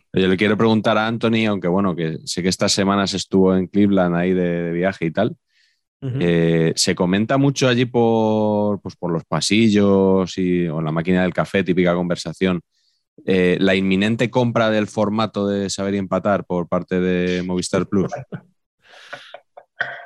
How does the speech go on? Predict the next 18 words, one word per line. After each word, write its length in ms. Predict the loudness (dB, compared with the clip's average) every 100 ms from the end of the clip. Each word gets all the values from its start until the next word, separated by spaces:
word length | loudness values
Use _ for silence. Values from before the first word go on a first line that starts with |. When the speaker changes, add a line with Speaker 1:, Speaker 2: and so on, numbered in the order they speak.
| -6 -4 -6 -14 -8
Speaker 2:
Eh, 160 | -2 2
bueno, 200 | 2 2
hay 100 | 2
mucho 280 | 2 2
rumor. 540 | 2 2 2 0 -2 -10 _ _ -18 -6
Speaker 1:
Hmm. 140 | -4 -4 -10 -12 -2
Speaker 2:
Eh, 1200 | 2 2 2 2 2 2 2 2 0 -4 -10 -16 -18 _ _ -8
hay 100 | 0
mucho 260 | 0 2 2
rumor 460 | 4 4 4 4
muy 280 | 2 2 4
diverso, 680 | 4 4 2 0 -2 -2 -4 -18 _ _ -6
de 140 | -2
mucho 320 | 0 0 0
tipo 240 | 0 2 2
de 80 |
formato 560 | 2 0 0 -2 0 0
diferente, 640 | 0 0 0 2 -2 -6